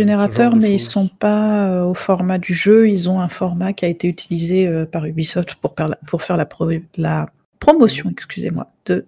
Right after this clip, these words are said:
Speaker 1: T D deux. Euh, on pourra vous donner le site s'il
Speaker 2: Mhm.
Speaker 1: fonctionne encore.
Speaker 2: Et puis, si jamais vous en voulez une comme dans le jeu, ben, j'ai toujours le modèle, euh,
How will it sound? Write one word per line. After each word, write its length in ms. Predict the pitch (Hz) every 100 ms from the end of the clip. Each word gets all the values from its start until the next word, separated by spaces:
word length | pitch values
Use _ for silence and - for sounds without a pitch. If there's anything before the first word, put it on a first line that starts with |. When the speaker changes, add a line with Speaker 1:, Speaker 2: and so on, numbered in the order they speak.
| _
Speaker 1:
T 140 | -
D 120 | 175 170
deux. 240 | - 269 - - - - - - _ _
Euh, 440 | 175 165 165 160 156
on 100 | 156
pourra 260 | - - 160
vous 140 | 170
donner 260 | 156 156 156
le 60 |
site 400 | - - - 160
s'il 600 | - - 170 165 180 175
Speaker 2:
Mhm. 60 | 170
Speaker 1:
fonctionne 380 | - 165 135 175
encore. 440 | 196 - 190 - _ _ _ _ _ _ _
Speaker 2:
Et 60 | 131
puis, 120 | -
si 160 | 127 151
jamais 200 | 147 139
vous 180 | 139 135
en 60 |
voulez 200 | 127 127
une 80 | 127
comme 180 | 123 127
dans 160 | 117
le 60 | 117
jeu, 220 | 107 123
ben, 520 | 127 107 101 104 101
j'ai 240 | 104 107 107
toujours 440 | - 107 113 113
le 220 | 104 101
modèle, 520 | 101 104 107 107 101
euh, 80 | 90